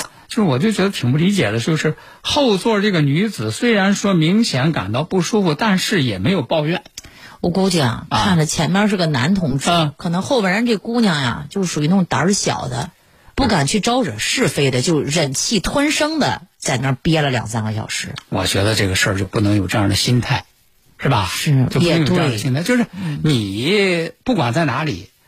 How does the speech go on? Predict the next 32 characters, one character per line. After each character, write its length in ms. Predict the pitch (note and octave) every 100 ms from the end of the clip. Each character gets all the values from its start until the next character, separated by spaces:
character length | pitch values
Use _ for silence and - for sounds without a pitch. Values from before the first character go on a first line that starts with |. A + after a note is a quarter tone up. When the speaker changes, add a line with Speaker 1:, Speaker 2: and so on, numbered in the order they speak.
| _ -
Speaker 1:
当 260 | B3+ C4
你 160 | F3+ G#2+
个 240 | - A3
人 160 | D3+ C#3
的 140 | G3+
这 100 | G3
个 100 | D#3+
权 380 | C#3 C3+ G2+ C#3+
益， 200 | F3+ C#3
你， 160 | B2 A#2
你 200 | - G#2+ G2+
受 260 | - F#3+
到 180 | E3+ D#3+
这 160 | D#3 C#3+
个 220 | B2+ A#2+ _ - _ _ -
侵 200 | C4 B3+
害 200 | C4+ E3
的 80 | F#2+
时 140 | G2
候， 200 | F2 F2 _ _ _ _
你 120 | F#3
得 120 | A#3 C#3
发 180 | F#3
声 180 | F#3 A#3
啊。 220 | F3+ - _ _ G3
Speaker 2:
嗯。 560 | G3 G3 F#3 D#3+ C#3 - -
Speaker 1:
你 140 | F3+
不 160 | G#3+ C4+
发 180 | C4+ C4+
声， 300 | C4 C#4 - _ _ _ _ _ _ _ - - _ _ _ _ _
是 140 | - G3
吧？ 260 | F#3+ F3